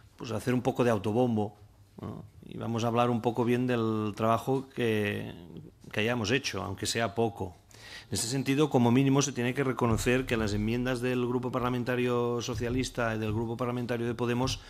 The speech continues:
son de mucha más profundidad y con medidas mucho más concretas. Claro,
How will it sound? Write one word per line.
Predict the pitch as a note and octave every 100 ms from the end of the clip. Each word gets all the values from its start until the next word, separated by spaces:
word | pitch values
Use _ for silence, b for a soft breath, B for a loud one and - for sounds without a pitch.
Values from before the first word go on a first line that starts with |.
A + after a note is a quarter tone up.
| B B B
son | - G#2+ A2 B2+ C3+ - -
de | B2+ G#2 G#2
mucha | G2+ - G#2+
más | A#2
profundidad | - C#3 C#3 G#2 F#2+ A2 A#2+ - _ - - b b b b _
y | A#2
con | A2 G#2
medidas | G2+ G2+ G2+ A2+
mucho | A2 B2+
más | A#2 -
concretas. | G2+ F2+ G2+ G#2+ G#2 F#2+ - - - B B B B B B
Claro, | - G2 A2+